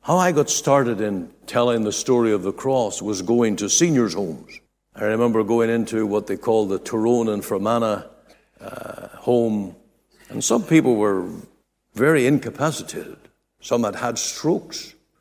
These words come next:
There's no easier situation to, to preach than to somebody at the bed. They've had a stroke, a-, and they're just there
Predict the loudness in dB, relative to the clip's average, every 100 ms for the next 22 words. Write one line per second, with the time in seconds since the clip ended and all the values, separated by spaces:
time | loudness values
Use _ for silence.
0 | _ _ -6 6 6 8 6 6 4 4
1 | 2 4 4 4 2 -2 -2 -4 -8 -6
2 | -6 2 4 4 2 -2 0 0 0 2
3 | 4 2 2 2 2 2 -6 0 0 0
4 | -2 -4 -6 -2 -2 -4 -20 _ _ _
5 | _ -2 0 4 4 4 4 0 2 2
6 | 4 4 4 -2